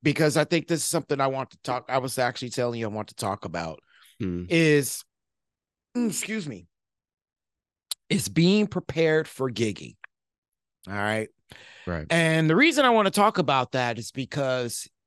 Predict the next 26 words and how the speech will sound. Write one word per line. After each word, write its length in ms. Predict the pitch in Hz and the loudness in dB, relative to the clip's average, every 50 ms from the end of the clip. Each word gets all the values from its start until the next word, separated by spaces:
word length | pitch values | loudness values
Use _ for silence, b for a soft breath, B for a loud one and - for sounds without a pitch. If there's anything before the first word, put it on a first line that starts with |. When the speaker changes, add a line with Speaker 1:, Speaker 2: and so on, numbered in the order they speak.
| _ _ _ _ _ | _ _ _ _ _
Speaker 1:
and 220 | - 165 170 170 147 | 0 0 2 2 2
shout 320 | - - 247 240 240 226 | 2 2 2 2 4 4
out 200 | 226 214 220 - | 4 2 2 2
to 140 | - 208 196 | 2 2 2
my 180 | 185 175 170 | 4 4 2
man 320 | 175 165 160 156 156 151 147 | 4 4 2 2 2 2 0
Strings, 840 | - - - 160 160 151 147 147 143 147 120 - - - - - - | -2 -2 0 0 2 2 2 0 -2 -4 -6 -8 -10 -10 -10 -6 -2
my 140 | 156 143 | 0 0
man 260 | 151 156 147 147 139 135 | 2 2 2 0 0 0
Strings 480 | - - - 147 143 143 143 120 123 | -2 -4 -2 -2 -2 -2 -4 -4 -4
E 100 | 143 143 | -2 -2
M 140 | 135 135 139 | -2 -2 -2
B. 180 | 120 127 123 120 | -4 -4 -4 -4
Shout 220 | - - 156 156 | 0 0 2 2
out 100 | 151 147 | 2 0
to 100 | - 160 | -2 -4
my 100 | 139 143 | -6 -4
baby 300 | 139 123 139 139 147 135 | -2 0 0 0 0 0
bro, 260 | 135 110 123 120 113 113 | 0 0 2 2 2 2
Strings 460 | 113 - - 127 123 120 110 - 101 | 0 -4 -4 -4 -4 -4 -6 -8 -8
E 80 | 110 | -6
M 120 | 107 107 107 | -6 -6 -6
B, 220 | 92 98 98 101 | -6 -8 -8 -6
guys. 400 | 92 101 101 101 101 98 - - | -6 -6 -4 -4 -4 -6 -8 -8
He's 220 | - 117 113 - 117 | -10 -10 -10 -10 -8
a, 240 | 113 110 107 95 | -8 -8 -8 -10